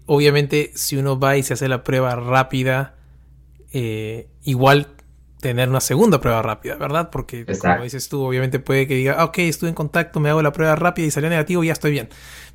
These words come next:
Speaker 1: Pero hay que co-, contrastar con una segunda prueba rápida, salvo que hagas anti-, ah, salvo que hagas la P C R, pero si haces las pruebas rápidas son dos, como dices tú, después de cada veinticuatro horas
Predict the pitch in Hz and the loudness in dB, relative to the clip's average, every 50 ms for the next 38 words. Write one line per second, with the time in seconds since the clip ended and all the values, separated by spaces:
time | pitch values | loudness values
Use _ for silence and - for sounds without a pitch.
0 | - - 139 127 123 117 120 - - 143 139 - 147 - - - - 160 139 135 | -4 -2 0 0 0 -2 -2 -2 -2 -2 0 -2 -4 -8 -8 -6 0 2 2 2
1 | 135 113 - - - 143 135 123 - 127 - - - 151 151 - 147 139 143 139 | 2 0 -4 -6 -2 0 0 0 0 -2 -2 0 0 2 2 2 2 2 2 0
2 | - - 143 131 139 143 139 143 135 - 143 135 135 127 127 131 131 - 135 135 | 0 0 0 0 2 2 2 0 0 2 2 2 2 4 2 2 2 0 0 0
3 | 139 151 165 - - - - - 131 123 120 120 113 - 127 131 135 - - 120 | 0 0 -2 -4 -10 -12 -8 -4 -2 -2 -2 -2 0 0 0 0 0 0 -2 -4
4 | 107 - 151 - 147 139 135 - - 143 135 131 - 139 143 147 139 139 131 - | -4 -6 -4 -2 0 0 0 0 0 -2 0 0 2 2 2 2 2 0 -2 0
5 | - 131 - - 127 127 127 123 131 151 175 - - 131 120 110 - 143 123 139 | -2 -2 0 2 2 2 2 0 -2 -4 -6 -6 -6 -6 -6 -6 -4 -4 -2 -2
6 | 131 127 127 - - 147 139 123 - 143 139 - 147 143 135 - - 139 131 123 | -2 -4 -4 -2 0 0 0 2 0 -2 0 0 0 0 0 -2 -2 -2 -2 0
7 | 120 131 131 131 131 - - - - 139 131 131 131 139 131 - - 151 139 135 | 2 2 2 2 0 -4 -6 -8 -8 -6 -4 -4 -2 -2 -4 -4 -4 -2 -2 -2
8 | 135 - - - 131 117 120 117 - 127 123 123 127 120 120 120 127 - - 117 | -2 -4 -6 -8 -8 -8 -6 -4 -4 -4 -2 -2 -4 -6 -8 -10 -10 -8 -6 -6
9 | 113 - 131 123 117 120 123 123 120 - - | -6 -4 -4 -2 -2 -2 -2 -2 -4 -6 -8